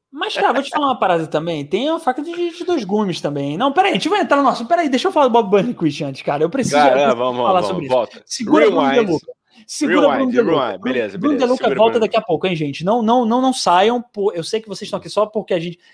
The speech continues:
Speaker 1: Não, falou de Luquita da galera, a audiência aumenta, Igão.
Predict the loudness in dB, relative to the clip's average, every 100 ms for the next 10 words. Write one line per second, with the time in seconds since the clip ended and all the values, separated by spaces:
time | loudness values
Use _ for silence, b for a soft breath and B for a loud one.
0 | b -4 -2 2 2 2 0 -2 -2 0
1 | 2 2 4 4 2 0 -4 -2 -2 -4
2 | -12 -16 -18